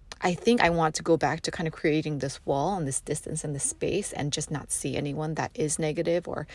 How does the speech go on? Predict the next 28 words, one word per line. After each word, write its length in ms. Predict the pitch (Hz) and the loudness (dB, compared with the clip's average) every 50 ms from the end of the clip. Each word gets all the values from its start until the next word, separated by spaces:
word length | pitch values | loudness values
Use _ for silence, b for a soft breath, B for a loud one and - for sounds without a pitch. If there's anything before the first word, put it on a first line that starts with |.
| B B B - | B B B -6
not 180 | - 147 147 156 | -4 -2 -2 -2
conducive 420 | - 175 156 147 151 - 165 156 | -2 -2 -2 -2 -2 -2 -4 -6
to 120 | - - 160 | -6 -8 -8
my, 300 | 139 139 135 147 156 - - - - | -8 -8 -8 -10 -12 -16 -18 -18 -16
to 120 | - - | -10 -6
my 100 | 147 139 | -6 -6
growth. 360 | 127 - - - - 165 - - | -4 -2 0 0 0 0 0 -2
But 220 | - - - - | -4 -4 -2 -4
what 280 | 160 165 175 175 - - | -2 0 0 0 2 2
if 240 | 160 165 156 - - | 2 2 0 0 -2
they 160 | - 147 - | -2 -2 -2
are 180 | - - 139 139 | -2 -4 -6 -6
family 340 | - - 143 143 147 147 139 | -6 -6 -6 -4 -4 -6 -6
members? 460 | - - - - - - - - - B B B B B B - | -6 -8 -8 -10 -10 -8 -10 -10 -10 B B B B B B -12
You 60 | 156 | -10
know, 220 | 147 - - 160 B B B B B B - | -8 -6 -8 -8 B B B B B B 0
there 180 | 160 151 - | 2 2 4
are 260 | - 156 165 165 170 170 | 6 6 8 8 6 4
family 280 | - 165 151 151 151 | 2 0 0 0 0
members 260 | 147 139 135 135 147 | -2 -2 -2 -4 -4
that 100 | - 127 | -4 -4
we 60 | 156 143 | -4 -4
can't 300 | - - - 170 151 - | -6 -6 -6 -6 -4 -4
exactly 480 | 131 131 - - 110 131 - - 143 | -4 -4 -2 -2 -2 -2 -4 -6 -6
run 160 | 143 143 131 | -6 -6 -6
away 180 | 131 - - 151 | -6 -6 -6 -8
from 360 | 147 - - - - - 160 B B B B B B B B B B - - | -8 -6 -6 -6 -6 -6 -8 B B B B B B B B B B -6 -2
that 400 | 147 143 139 143 139 135 - | -2 0 0 -2 -4 -6 -8